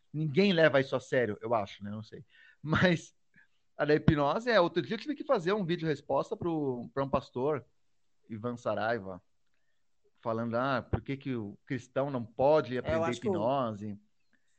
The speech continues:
Speaker 1: Enquanto ele tava dando argumentos teológicos, tô de boa, porque aí teológico é teológico, ele acredita no que ele quiser, se ele achar que,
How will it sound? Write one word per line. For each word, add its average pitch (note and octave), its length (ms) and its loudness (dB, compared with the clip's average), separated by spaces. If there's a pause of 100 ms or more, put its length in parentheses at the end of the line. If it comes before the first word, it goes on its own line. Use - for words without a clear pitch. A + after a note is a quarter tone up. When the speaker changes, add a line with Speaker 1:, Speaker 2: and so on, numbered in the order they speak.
(180)
Speaker 1:
Enquanto D4+ 380 0
ele C#4+ 80 -2
tava A3+ 180 6
dando F#3+ 180 8
argumentos D#3 720 2 (220)
teológicos, E3+ 960 6
tô A#3+ 80 4
de C4+ 100 2
boa, C#3 300 6
porque - 260 -6
aí B4+ 360 2 (720)
teológico A3+ 480 8
é - 20 -6
teológico, F3+ 480 4
ele D#3+ 60 -2
acredita F#3 400 -4
no D3+ 80 -4
que E3+ 80 -2
ele D#3+ 80 0
quiser, D#3+ 320 -2
se E3+ 100 -8
ele C#3+ 80 -2
achar C3+ 260 0
que, A#2+ 240 -4